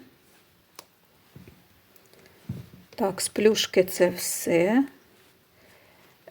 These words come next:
Взяла моточок Cotton Gold Tweed. Я так зрозуміла, що вона вже знята з виробництва, але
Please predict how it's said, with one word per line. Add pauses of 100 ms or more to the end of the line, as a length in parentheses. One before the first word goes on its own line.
(180)
Взяла
моточок (2750)
Cotton
Gold (160)
Tweed. (1120)
Я
так
зрозуміла,
що
вона
вже
знята
з
виробництва,
але